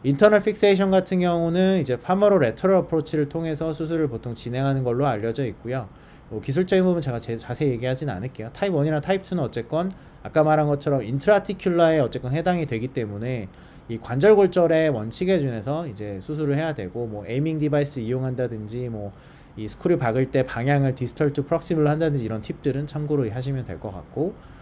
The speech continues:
그리고 아까 말한 타입 파이브 같이 커뮤니티드 프랙처 같은 경우는 아마도 수술을 하기 힘들지 않을까라고 알려져 있습니다. 그리고 붕대를 하는 경우가 이제 여기서,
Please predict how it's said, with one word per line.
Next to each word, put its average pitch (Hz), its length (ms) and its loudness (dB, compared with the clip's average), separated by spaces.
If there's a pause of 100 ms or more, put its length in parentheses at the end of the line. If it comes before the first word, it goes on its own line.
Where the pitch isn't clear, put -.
(160)
그리고 135 380 2
아까 135 200 2
말한 123 320 2
타입 185 260 2
파이브 175 280 4
같이 180 540 0
커뮤니티드 185 720 0 (160)
프랙처 156 280 0
같은 131 300 2
경우는 117 400 -2
아마도 107 360 -4
수술을 160 380 -2
하기 143 160 2
힘들지 156 300 2
않을까라고 107 1120 -4
알려져 107 280 -4
있습니다. 95 540 -10 (680)
그리고 160 260 8
붕대를 202 440 10
하는 214 200 4
경우가 190 580 8
이제 135 180 4
여기서, 151 580 4